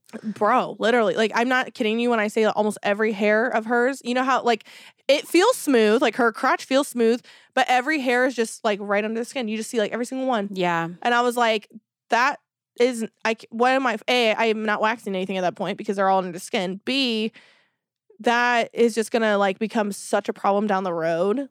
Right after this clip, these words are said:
Speaker 2: Yeah.
Speaker 1: Like, I'm in no way. So, like, at least with laser, it'll open up the follicle on her first session to pop those out, and then it'll start doing, like, the treatment.
Speaker 2: Yeah.
Speaker 1: But, so I,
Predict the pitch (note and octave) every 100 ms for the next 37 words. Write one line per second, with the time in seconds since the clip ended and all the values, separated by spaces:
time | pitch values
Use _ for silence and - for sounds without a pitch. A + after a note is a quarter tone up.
0 | - D#3+ E3 F3 - _ - - _ _
1 | _ - G#3+ G#3 G#3 A3 G#3 G#3 F#3 F3
2 | - A#3 G#3+ G#3 B3 B3+ B3 G#3+ G3+ G3+
3 | G#3+ A#3+ A3+ F#3+ - A3+ A3+ A3 A#3 A#3
4 | - A3 A3+ B3 A#3 G#3+ G#3 - G#3 -
5 | G3+ F#3+ A3+ G#3+ G3 - G3 G3 - B3
6 | B3+ B3+ C4 C4+ - G#3+ G#3 G3+ G#3 G3
7 | - G3+ F#3+ G#3 F3 - _ - G3+ F3+
8 | D3 - - F3 F#2 - _ - - D#3+
9 | D#3+ D#3 - G#3+ G3+ E3+ - - G#3+ G#3+